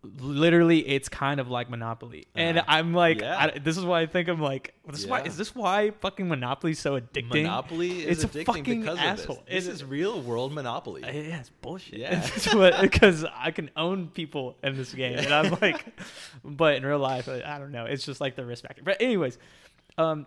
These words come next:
Speaker 1: everything you're saying, man, everything, everything is awesome, phenomenal for anybody that wants to learn and, and get, dabble into this stuff.
Speaker 2: Yeah.
Speaker 1: Um,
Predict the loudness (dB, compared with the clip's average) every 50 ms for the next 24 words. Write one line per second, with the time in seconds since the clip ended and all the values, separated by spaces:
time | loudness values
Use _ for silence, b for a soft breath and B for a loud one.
0 | _ -6 -6 -4 -4 -4 -4 -4 -4 -4 -2 -2 -2 -2 -2 -2 -6 -8 -8 -10
1 | -10 -8 -8 -8 -8 -8 -8 -10 -10 -10 -10 -8 -8 -8 -10 -10 -12 -14 -12 -10
2 | -8 -8 -8 -10 -12 -16 -20 _ _ _ _ _ _ _ _ _ _ _ _ _
3 | _ _ -4 -2 -2 -2 -2 -6 -10 -10 -8 -8 -6 -4 -4 -4 -4 -4 -6 -10
4 | -10 -10 -12 -12 -12 -12 -12 -12 -10 -10 -10 -8 -10 -10 -10 -8 -8 -8 -8 -10
5 | -12 -14 -12 -8 -6 -6 -4 -4 -6 -6 -8 -8 -8 -8 -8 -8 -10 -10 -10 -10
6 | -10 -10 -10 -10 -10 -10 -10 -10 -10 -12 -12 -14 -14 -14 -16 -14 -14 -14 -14 -14
7 | -16 -16 -18 _ B B B B B B B B B B -6 -2 0 2 2 0
8 | -2 -4 -10 -12 -16